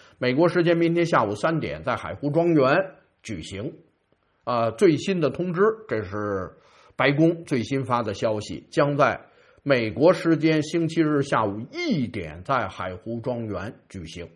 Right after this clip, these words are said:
记者十二点被保护进入现场。为了这次的峰会，川普和小泽在圣诞节当天进行了通话，两边呢简单的交换了意见。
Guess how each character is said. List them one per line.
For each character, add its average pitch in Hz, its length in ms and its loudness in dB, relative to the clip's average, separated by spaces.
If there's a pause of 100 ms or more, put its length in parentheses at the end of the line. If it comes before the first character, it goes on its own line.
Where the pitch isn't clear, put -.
(640)
记 180 220 2
者 107 200 -2
十 - 160 2
二 156 180 10
点 95 400 -8
被 110 280 0
保 80 320 -4
护 127 260 -2
进 135 160 -2
入 117 160 -4
现 135 240 -4
场。 78 240 -12 (1400)
为 214 140 8
了 196 140 6
这 202 140 10
次 185 160 2
的 156 100 4
峰 202 240 0
会， 185 220 2 (120)
川 196 280 4
普 123 340 -4
和 156 380 4
小 104 260 -2
泽 123 400 2
在 147 200 6
圣 147 340 -2
诞 131 240 4
节 139 220 0
当 185 280 -2
天 208 400 -2
进 131 240 -2
行 113 180 -4
了 117 80 2
通 170 240 -6
话， 160 300 -2 (480)
两 101 240 -6
边 139 180 6
呢 123 120 0
简 78 340 -8
单 127 180 -4
的 107 120 -4
交 151 240 2
换 135 200 -2
了 113 80 -6
意 156 220 -6
见。 - 240 -14